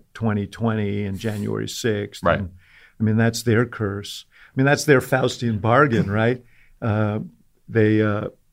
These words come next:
Speaker 1: you know, they have to pledge fealty to Trump to survive in their own primary, and they in turn, you know, are incinerating themselves, uh, relative to general elections because, and you can see, you know, McConnell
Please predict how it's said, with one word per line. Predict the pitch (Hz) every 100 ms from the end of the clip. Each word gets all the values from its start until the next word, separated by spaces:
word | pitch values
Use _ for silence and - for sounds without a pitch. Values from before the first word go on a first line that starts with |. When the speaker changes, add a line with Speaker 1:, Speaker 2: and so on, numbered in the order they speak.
| _ _ -
Speaker 1:
you | 120
know, | 113
they | 113
have | 110 -
to |
pledge | - 123 113
fealty | - 123 120 120 117
to |
Trump | 113 - 120 117
to | 110
survive | - 117 120 120
in | 113
their | 110
own | 110 107
primary, | - 117 113 113 107 104 - - - _ -
and | 110 107 110 -
they | 120
in | 107
turn, | 104 120 113 107 104 - _
you | - 113
know, | 104 107 _ -
are | 110
incinerating | 101 - - 127 131 110 107 104
themselves, | 101 104 - 120 113 104 101 98 - - - - - -
uh, | 107 104
relative | 110 113 110 110 -
to | -
general | 95 110 107 104 101
elections | 107 117 - 120 104
because, | - 117 113 120 117 - - -
and | 139
you | 139
can | 143 135
see, | 131 208 202
you | 165
know, | 139
McConnell | 139 135 143 160 165 117